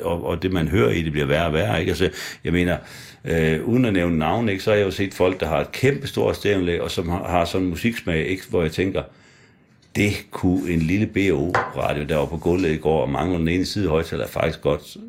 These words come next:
øh, nøjes med. <laughs> Der er ikke nogen grund til at gøre noget stort ud af det. Jeg åbner bare lige en dør lidt, fordi det er ikke meget, der sover med nat. Nej, det er også en stor ryger, men, men han kan bedst lige selv at,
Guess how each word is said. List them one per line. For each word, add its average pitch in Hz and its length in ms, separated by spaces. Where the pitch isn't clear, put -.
øh, 73 260
nøjes 82 540
med. 80 80
<laughs> - 120
Der - 60
er - 40
ikke - 160
nogen 110 120
grund 101 160
til - 80
at 85 60
gøre 95 100
noget 87 100
stort 104 260
ud 98 120
af 82 60
det. 92 160
Jeg 113 80
åbner 139 260
bare 135 160
lige 135 120
en - 60
dør 135 220
lidt, 135 120
fordi 131 200
det 123 100
er 120 40
ikke 123 120
meget, 120 260
der - 60
sover 110 260
med 98 100
nat. - 140
Nej, 196 300
det 120 140
er 117 60
også 143 200
en 123 80
stor 156 280
ryger, 113 120
men, 123 100
men - 140
han 143 140
kan 139 80
bedst 165 160
lige 156 140
selv 151 240
at, 120 100